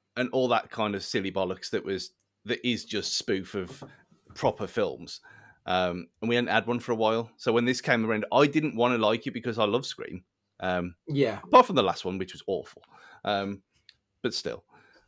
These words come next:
Speaker 1: And I thought, "Are we too old?" Am I, I mean, that, thinking that at the time, <laughs> "Am I too old for this?"
Speaker 2: <laughs> You'd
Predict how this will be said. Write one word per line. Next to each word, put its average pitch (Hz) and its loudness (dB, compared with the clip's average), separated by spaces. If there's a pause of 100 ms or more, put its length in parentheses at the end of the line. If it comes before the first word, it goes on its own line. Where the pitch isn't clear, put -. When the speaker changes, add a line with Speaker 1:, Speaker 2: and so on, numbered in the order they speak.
(680)
Speaker 1:
And 127 2
I 117 4
thought, 117 0 (680)
"Are 110 2
we 131 0
too 135 0
old?" 123 4
Am 117 0
I, 120 2 (280)
I - -10
mean, 139 4
that, 135 2 (180)
thinking 143 2
that 113 6
at 110 -2
the 90 -6
time, 107 2 (120)
<laughs> - -14
"Am 110 0
I 107 0
too 104 0
old 101 0
for 117 -6
this?" 120 0
Speaker 2:
<laughs> 156 -2
You'd 156 0